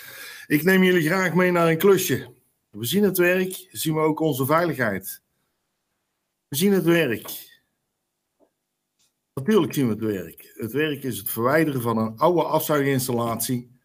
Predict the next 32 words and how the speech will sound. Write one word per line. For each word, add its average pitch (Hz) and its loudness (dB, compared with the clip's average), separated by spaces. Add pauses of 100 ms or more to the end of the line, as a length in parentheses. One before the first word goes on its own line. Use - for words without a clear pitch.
(120)
en 101 -10
het 85 -8
vervangen 123 0
door 120 0
een 120 2
nieuwe 131 2
afzuiginstallatie. 87 -8 (2250)
Eenvoudige 147 2
klus. - -2 (1200)
Concreet, 151 0
het 107 -16
weghalen 139 0
van 123 -2
alle 135 -2
P 127 -6
V 101 -4
C-leidingen, 147 -2 (200)
het 87 -20
maken 120 -2
van 113 -2
een 113 -4
V 147 2
G, 151 0
van 113 -2
een 107 0
V 113 -6
N 113 0
G-plan. 135 -2 (320)
Wat 107 -6
zijn 95 -6
de 92 -4
gevaren? 131 -2